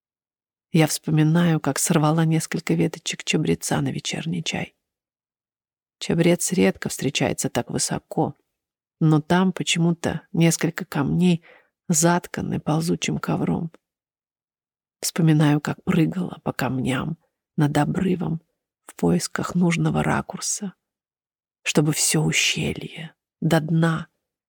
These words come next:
и остатки снежного пуха на камне, и розовая кисть маленького упрямого бадана с багровыми листьями, впившегося толстыми корнями в щели между каменным крошевом. Вспоминаю,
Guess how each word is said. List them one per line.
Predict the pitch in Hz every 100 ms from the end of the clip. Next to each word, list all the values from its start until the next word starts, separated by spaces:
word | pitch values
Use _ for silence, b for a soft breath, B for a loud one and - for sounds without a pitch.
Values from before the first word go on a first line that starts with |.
| -
и | 160
остатки | 143 - 151 - 160
снежного | - 160 151 156 151 139
пуха | - 180 180 -
на | - 139
камне, | - 147 - - 160 - _ _ _
и | 165
розовая | 151 156 156 156 147
кисть | - 165 165 - -
маленького | 160 160 160 160 165 - 160 - B B
упрямого | 165 180 160 143 143 151
бадана | 151 160 156 160 - -
с | -
багровыми | 156 160 170 160 156 160
листьями, | 180 180 - - 185 175 B B B
впившегося | - - 175 - - 175 - -
толстыми | - 165 170 - 143 143
корнями | - 135 151 147 147
в | 147
щели | - - 175 156 - 160 B B
между | 156 156 -
каменным | - 151 131 147 156 156
крошевом. | - - - - - - 160 _ _ _ _ _ _ _ _ _ _ _ -
Вспоминаю, | - 180 170 170 180 180 180 185